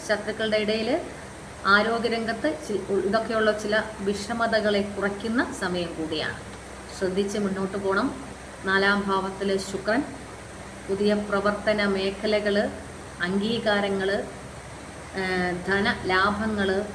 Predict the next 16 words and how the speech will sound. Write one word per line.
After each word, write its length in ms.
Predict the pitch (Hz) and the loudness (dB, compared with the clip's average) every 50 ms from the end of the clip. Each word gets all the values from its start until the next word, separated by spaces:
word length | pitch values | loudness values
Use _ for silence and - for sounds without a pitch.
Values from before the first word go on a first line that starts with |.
| - - - | -12 -12 -8
ഇതൊക്കെ 320 | - 202 196 196 - 220 247 - - - | -4 -4 -4 -2 -2 -2 -2 -2 -4 -6
കിട്ടാവുന്ന 500 | - 196 - 214 208 208 208 208 208 208 208 208 - | -8 -2 2 4 6 6 6 6 4 2 0 0 0
സമയമാണ്. 420 | 185 175 175 170 139 117 - - - - - - - - - - - - - - - - - - - - - - - | -2 0 0 -2 -4 -4 -6 -10 -12 -12 -14 -14 -14 -14 -14 -14 -14 -14 -14 -14 -14 -14 -14 -14 -14 -14 -14 -10 -6
പൊതുവേ 340 | - 185 190 202 240 247 214 202 233 254 - - - - - - - - - - - - - - - - - - - - - - - - - - | -2 2 4 6 6 6 6 6 4 2 0 -4 -10 -12 -12 -14 -14 -14 -14 -14 -14 -14 -14 -14 -14 -14 -14 -14 -14 -14 -14 -14 -14 -8 -4 -2
പന്ത്രണ്ടാം 460 | 180 185 190 190 196 214 214 220 226 208 214 | -2 0 0 2 4 6 6 6 6 4 4
ഭാവത്തിലെ 420 | 226 220 220 220 220 - 226 233 | 4 4 4 4 0 0 -2 -2
വ്യാഴം, 440 | 220 214 214 208 208 208 214 240 269 277 - - - - - - - - - - - - - - 190 | 0 0 2 4 4 4 2 2 0 -2 -6 -10 -12 -12 -14 -14 -14 -14 -14 -14 -14 -10 -6 -2 0
ലഗ്നത്തിലെ 480 | 196 - - 196 202 202 202 214 214 214 208 214 - | 0 0 0 0 0 0 0 0 0 0 0 2 4
കേതു, 260 | 202 196 208 202 220 233 - - - - - - - - - - - | 6 6 6 6 4 2 -4 -8 -10 -10 -12 -12 -12 -12 -12 -6 0
ഏഴിലെ 360 | 196 196 202 202 214 214 214 214 | 2 4 4 4 4 4 4 2
രാഹു, 440 | 196 196 190 196 202 202 202 - 202 170 170 180 | 4 4 6 6 6 4 4 0 -2 0 0 0
ഇതൊന്നും 260 | 170 208 208 214 208 202 | 0 2 2 2 2 0
ചിങ്ങക്കൂറുകാർക്ക് 680 | - 208 202 208 208 208 220 208 214 220 214 214 - 214 196 | 0 2 2 2 2 0 0 0 2 2 2 2 0 -2 -4
ഇപ്പോൾ 160 | - 208 202 | -2 -2 -2
അത്ര 120 | 202 208 | 0 0
അനുകൂലമല്ല. 600 | 202 185 185 196 196 202 208 214 208 196 196 196 | 0 0 0 0 0 0 2 2 4 4 4 2